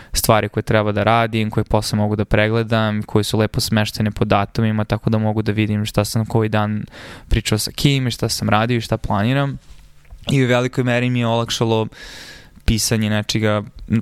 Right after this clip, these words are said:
nalik dnevniku, a, i mislim da ove godine sam spontano pisao više nego ikada, samo zato što je ta frikcija bila smanjena. Jako zanimljivo kako mali, ono,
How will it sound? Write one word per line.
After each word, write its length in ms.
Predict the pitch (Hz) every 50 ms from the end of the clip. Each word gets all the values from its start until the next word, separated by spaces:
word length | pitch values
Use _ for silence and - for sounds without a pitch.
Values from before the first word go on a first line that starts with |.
| - -
nalik 420 | - - 117 110 107 107 104 104
dnevniku, 840 | 107 - 104 104 101 101 104 110 131 - - - 151 151 156 165 170 165 - _ _ _ -
a, 460 | 101 107 107 107 107 107 107 107 92 - -
i 120 | - 110
mislim 540 | 113 117 117 113 - - - 113 113 113 113
da 480 | 110 113 110 110 110 107 107 107 110 123 - - - - - - - - - _ - -
ove 180 | 113 113 117
godine 380 | 110 117 117 113 113 113 113 110
sam 460 | - - - 113 110 110 110 107 107
spontano 540 | - - - 117 113 113 110 - 117 110 107
pisao 380 | - - 110 107 - - 113
više 320 | 107 107 107 107 - - 113
nego 180 | 110 107 107
ikada, 340 | 107 110 - - 123 117 113
samo 320 | 110 - - 117 113 113 107
zato 220 | 107 104 - -
što 180 | - - - 110
je 40 |
ta 260 | - - - 110 107 110
frikcija 420 | - - 110 - - - - 113
bila 200 | 110 110 110 110
smanjena. 480 | - - - 110 107 110 113 110 110 110
Jako 180 | 107 - 120
zanimljivo 320 | 110 113 110 110 110 107 104
kako 240 | - - - -
mali, 360 | 110 107 107 107 104 104 107 104
ono, 400 | 104 104 104 104 104 104 117